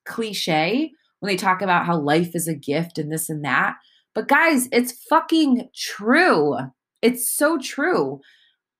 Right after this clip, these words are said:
And what are you doing? Every single day that you wake up is another chance to create something awesome, to be something awesome, to feel good, to expand in some way, to grow in some way, to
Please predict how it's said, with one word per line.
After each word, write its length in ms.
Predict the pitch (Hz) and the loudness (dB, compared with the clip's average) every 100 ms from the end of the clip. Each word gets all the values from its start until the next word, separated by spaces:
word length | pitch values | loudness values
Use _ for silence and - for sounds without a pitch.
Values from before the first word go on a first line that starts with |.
| _ - | _ -12
And 120 | 220 | -6
what 140 | 226 | -2
are 60 | 285 | 0
you 200 | 285 285 | 2 2
doing? 360 | 247 294 190 - | 2 0 -2 0
Every 380 | 220 247 320 330 | 0 0 -2 -4
single 480 | - 233 226 226 | -2 -4 -2 -8
day 380 | 175 151 147 190 | -4 -2 0 -2
that 160 | 196 - | -4 -6
you 200 | 165 190 | -6 -4
wake 320 | 156 165 165 | -2 -2 0
up 320 | 131 208 - _ _ _ _ _ | 0 0 -4 _ _ _ _ _
is 160 | 202 180 | -2 0
another 420 | 170 165 180 202 | 0 0 0 -2
chance 560 | 175 185 170 - - - | -4 -2 -2 -2 -10 -10
to 260 | - 165 - _ | -4 -4 -4 _
create 540 | - 170 165 160 143 | -8 -4 0 -2 -4
something 400 | - 147 143 139 - | -6 -8 -6 -10 -8
awesome, 460 | 127 - 104 92 - | -8 -8 -12 -14 -12
to 120 | 170 | -10
be 320 | 139 160 170 | -10 -6 -6
something 480 | 156 - 139 - 131 | -4 -6 -8 -12 -10
awesome, 420 | - 127 - 135 123 | -8 -6 -6 -10 -12
to 100 | - | -16
feel 480 | - - 175 170 | -20 -4 0 0
good, 400 | 151 101 78 - - _ _ | -2 -6 -8 -8 -14 _ _
to 120 | - 196 | -8 -8
expand 960 | 185 - - - - 170 175 135 135 - | -6 -6 -6 -6 -2 -2 0 -4 -6 -10
in 120 | 139 | -10
some 320 | - 135 139 | -6 -6 -6
way, 340 | 95 98 80 - | -6 -6 -6 -12
to 160 | 156 143 | -16 -12
grow 480 | 156 151 156 156 | -6 0 2 2
in 120 | 139 139 | 0 -6
some 200 | 151 147 | -6 -6
way, 340 | 120 123 101 - - - _ | -4 -4 -6 -12 -20 -20 _
to 180 | - | -2